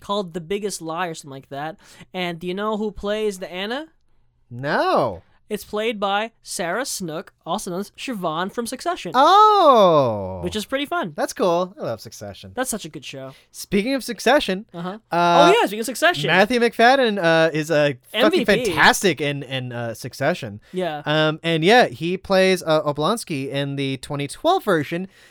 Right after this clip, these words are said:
Speaker 2: uh, which is, uh, as, as you said, stars, uh, Keira Knightley as
Speaker 1: Mm-hmm.
Speaker 2: Anna. Um, it stars Jude Law as her husband, Karen.
Speaker 1: Karen.
Speaker 2: And,
Speaker 1: Aaron
Speaker 2: uh,
Speaker 1: Taylor Johnson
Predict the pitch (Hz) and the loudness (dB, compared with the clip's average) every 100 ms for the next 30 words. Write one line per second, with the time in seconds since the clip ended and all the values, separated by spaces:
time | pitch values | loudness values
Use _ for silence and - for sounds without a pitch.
0 | _ - 175 175 175 170 180 - 175 160 | _ -2 4 6 4 2 -2 -2 -4 0
1 | 156 160 151 151 143 - 131 127 131 139 | 2 2 0 -2 -4 -10 -8 -6 -6 -6
2 | 123 - 123 123 - 120 113 - 117 170 | -4 -4 -4 -6 -10 -12 -10 -10 -4 -2
3 | 233 220 214 180 175 202 226 220 226 _ | 0 0 0 -4 -2 0 0 -2 -4 _
4 | _ _ 139 143 147 151 - 165 147 123 | _ _ -6 -4 -4 -6 -4 -2 -2 -4
5 | 165 175 156 156 165 160 135 127 - 120 | -2 -2 2 4 4 0 -2 -6 -6 -10
6 | - 147 135 139 123 170 180 180 180 208 | -4 -4 -4 -10 -6 -2 0 0 -2 -4
7 | 214 - _ - 151 151 - 147 143 143 | -8 -16 _ -6 -4 0 2 2 2 0
8 | 180 165 160 180 196 214 202 | -4 -6 -4 -4 -4 -6 -6